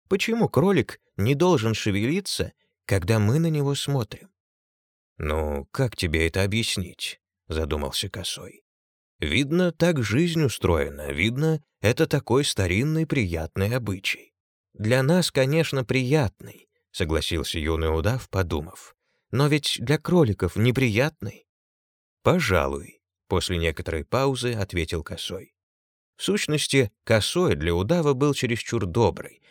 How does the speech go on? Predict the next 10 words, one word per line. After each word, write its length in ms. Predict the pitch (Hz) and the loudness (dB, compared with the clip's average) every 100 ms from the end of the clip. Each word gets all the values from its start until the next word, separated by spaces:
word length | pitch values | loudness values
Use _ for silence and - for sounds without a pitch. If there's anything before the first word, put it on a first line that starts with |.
| _ | _
хотя 340 | - 85 98 98 | -6 0 2 2
и 40 | |
недостаточно 760 | 95 90 87 107 90 85 87 76 | 2 0 0 0 0 -2 -4 0
добрый, 340 | 120 117 92 | 2 2 0
чтобы 380 | - 92 104 95 _ - | -2 0 0 -2 _ -4
отказаться 640 | 98 - 110 131 143 - | -2 2 2 2 0 2
от 160 | 110 - | 0 0
нежного 420 | 123 120 113 104 | -2 0 0 2
мяса 360 | 95 95 - - | 2 0 -2 -4
кроликов. 680 | - 78 71 - - - | -2 -2 -2 -8 -16 -18